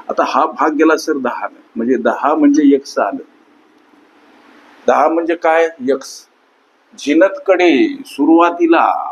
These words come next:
असलेल्या नारळांची संख्या दर्शवणारा पर्याय. झिनतकडे सुरुवातीला असलेल्या ह्या नारळांच्या संख्येचे हे समीकरण इथं मांडलेले आहे.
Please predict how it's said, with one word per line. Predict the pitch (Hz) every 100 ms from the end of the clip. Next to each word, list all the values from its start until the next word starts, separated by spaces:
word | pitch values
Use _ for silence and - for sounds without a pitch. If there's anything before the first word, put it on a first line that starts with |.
| 120
असलेल्या | - - 160 151 127 90 - -
नारळांची | 117 127 143 143 135 - 101 -
संख्या | - 135 135 - 85 - -
दर्शवणारा | 117 120 - 131 120 92
पर्याय. | 78 - - 87 82 - _ _ _ _ _ _ _ _ _ _ -
झिनतकडे | - 269 160 - 131 113 - - - _ _ _ _
सुरुवातीला | - 147 160 175 170 165 165 135
असलेल्या | - 123 123 -
ह्या | - 107 117
नारळांच्या | 127 107 104 107 104 - 131
संख्येचे | 127 110 104 95 110 - 127
हे | 104 104 104 - _ - _ _
समीकरण | - 123 127 123 120 113
इथं | - 170 - 117
मांडलेले | 101 92 87 82
आहे. | -